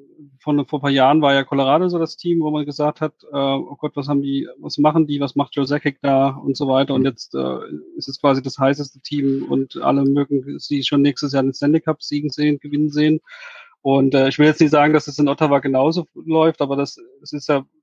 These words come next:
Speaker 1: ich meine, die, die waren damals die Leidtragenden von so einem Trade, ja, mit Matt Duchene.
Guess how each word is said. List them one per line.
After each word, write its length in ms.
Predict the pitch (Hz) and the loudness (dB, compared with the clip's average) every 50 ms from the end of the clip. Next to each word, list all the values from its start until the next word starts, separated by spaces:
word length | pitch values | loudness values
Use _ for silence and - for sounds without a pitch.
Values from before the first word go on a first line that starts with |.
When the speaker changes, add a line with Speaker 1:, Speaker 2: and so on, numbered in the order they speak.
| _ - | _ -20
Speaker 1:
ich 120 | - - - | -18 -10 -4
meine, 300 | 143 143 143 139 135 - - _ _ _ _ _ _ | -4 -2 -2 -2 -4 -8 -14 _ _ _ _ _ _
die, 560 | 165 160 165 156 - _ 151 143 143 143 - - _ _ _ _ - - - _ 78 78 _ _ | -16 -16 -16 -16 -12 _ -8 -6 -6 -6 -8 -12 _ _ _ _ -20 -20 -20 _ -20 -20 _ _
die 100 | - 147 | -6 -2
waren 180 | 143 143 139 135 | 0 0 0 2
damals 400 | 143 143 156 170 170 165 - - | 2 4 4 4 2 2 -2 -4
die 100 | - 151 | -4 -2
Leidtragenden 720 | 143 139 135 151 170 - - 160 147 147 151 165 165 156 | 0 2 2 2 0 -2 -2 -2 0 0 2 2 2 2
von 140 | - 160 151 | 0 -2 -4
so 100 | 143 156 | -4 -4
einem 140 | 147 147 139 - - - - _ - | -6 -6 -8 -10 -16 -20 -18 _ -4
Trade, 240 | - 156 160 165 - | -2 0 0 0 0
ja, 100 | 156 143 | -2 -2
mit 180 | 139 135 - | -2 -2 -2
Matt 180 | 143 143 127 - | -4 -4 -4 -4
Duchene. 440 | 139 131 - - 180 190 196 202 | -8 -8 -4 -2 0 2 2 0